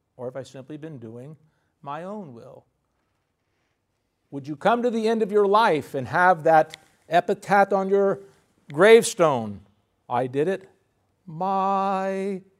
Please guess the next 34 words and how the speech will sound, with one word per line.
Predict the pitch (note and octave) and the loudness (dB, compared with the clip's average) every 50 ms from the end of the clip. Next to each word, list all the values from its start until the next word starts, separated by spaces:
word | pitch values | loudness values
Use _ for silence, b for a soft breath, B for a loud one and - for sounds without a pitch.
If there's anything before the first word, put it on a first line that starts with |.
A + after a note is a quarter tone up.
| _ _ | _ _
way," | F3 D3+ F3 F3 F3+ E3+ E3+ E3+ E3 E3+ E3+ F3 E3+ _ _ _ | -8 -6 -4 -4 -2 -2 -2 -4 -4 -6 -8 -10 -12 _ _ _
right? | - B2 F#3+ A#3+ B3 - - b b b b b b b b | -8 -6 -4 -4 -6 -8 -16 b b b b b b b b
"I | A2 | -14
did | G#2+ D3 D#3 | -12 -10 -10
it | E3+ D3+ | -10 -12
my | D3 D#3 F#3+ A3+ A#3 A#3 A3 | -12 -12 -12 -10 -8 -8 -8
way." | G#3 D#3+ D3 B2+ A#2+ A2+ G2+ G2 G#2 _ _ _ _ _ _ _ _ _ | -6 -4 -4 -4 -4 -8 -12 -16 -20 _ _ _ _ _ _ _ _ _
Well, | - A#2 A#2+ D3 F#3+ A#3 B3+ A3 b b b b b b _ | -12 -8 -2 0 0 0 -2 -4 b b b b b b _
what | C#3 E3 A#3+ C#4 - | 0 0 0 2 2
honor | G#3 G#3+ A#3 B3 A#3+ A#3+ A#3 | 2 2 2 2 2 0 -2
and | A3+ G3 | -2 -4
glory | F3+ G3+ G3+ A3 A3 | -4 -2 -2 0 0
does | G3+ F#3 D#3+ | -2 0 0
that | F#3 F3+ F#3+ | -2 -2 -2
bring | F3+ F#3 F3+ E3+ | -6 -8 -8 -8
to | E3 | -8
God? | D3+ E3 F#3+ - - C#3 B2 - _ _ _ _ _ _ _ _ _ _ _ _ _ _ | -8 -10 -12 -12 -12 -12 -14 -16 _ _ _ _ _ _ _ _ _ _ _ _ _ _
In | - C#3 C#3 | -12 -6 0
light | D3+ F3 G3+ G#3+ A3+ | 2 4 4 4 2
of | A3 A#3 | 0 -2
eternity, | A3+ - - - A#3 C4 C4 C4 G3+ D3+ A#2+ G#2 - - _ _ _ _ _ _ _ _ _ _ _ _ _ _ _ | -4 -8 -8 -8 -6 -4 -4 -6 -6 -8 -10 -12 -16 -18 _ _ _ _ _ _ _ _ _ _ _ _ _ _ _
I | - B2+ B2+ | -10 -10 -6
have | B2+ F3 G#3 G#3 G3 | -2 0 0 0 0
but | G#3+ G#3+ F#3+ | -2 -2 -2
a | F3+ | -4
short | - - - - A#3 B3 B3+ B3+ B3+ - | -8 -12 -2 2 4 4 4 4 0 -8
time. | - B3 B3+ A#3 G3+ C#3 A#2+ A#2 B2 _ _ _ _ _ _ _ _ _ | -12 -8 -8 -8 -8 -8 -12 -14 -20 _ _ _ _ _ _ _ _ _
The | - C3+ | -12 -4
Bible | D3+ G3+ C4 D4 C#4+ D#4+ G3+ | 0 2 2 2 0 -2 -6
says | - - C4 A#3+ F3 | -2 0 0 2 0
of | A3 G3+ | 0 0
our | G#3 G3 F3+ | 2 2 2
lives | E3+ F3 F3+ F3+ F3+ D#3 B2 C3 | 0 0 -2 -2 -4 -4 -6 -8
this, | E3+ C#3+ A2+ A2 - - - _ | -8 -8 -8 -10 -16 -20 -20 _